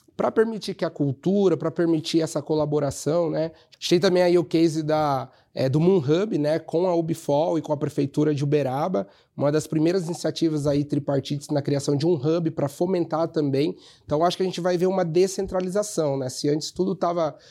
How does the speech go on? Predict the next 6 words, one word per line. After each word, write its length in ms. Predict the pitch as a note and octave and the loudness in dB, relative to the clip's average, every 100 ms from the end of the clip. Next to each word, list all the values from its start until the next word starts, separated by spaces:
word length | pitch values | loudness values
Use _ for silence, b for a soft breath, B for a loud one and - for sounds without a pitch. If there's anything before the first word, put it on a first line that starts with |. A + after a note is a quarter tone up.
| B - | B -6
localizado 540 | C#3 D3 D3 D3 C#3+ | -2 -2 -2 -2 -4
aqui 160 | C#3 D3 | -6 -6
em 40 | |
São 180 | - - | -6 -6
Paulo, 520 | - E3+ F3+ E3 C#3+ | -2 -2 0 -2 -2
Piracicaba 880 | C#3 D#3 C3+ - D3 D#3 D3+ C#3+ | 0 -2 -2 -4 -2 0 2 0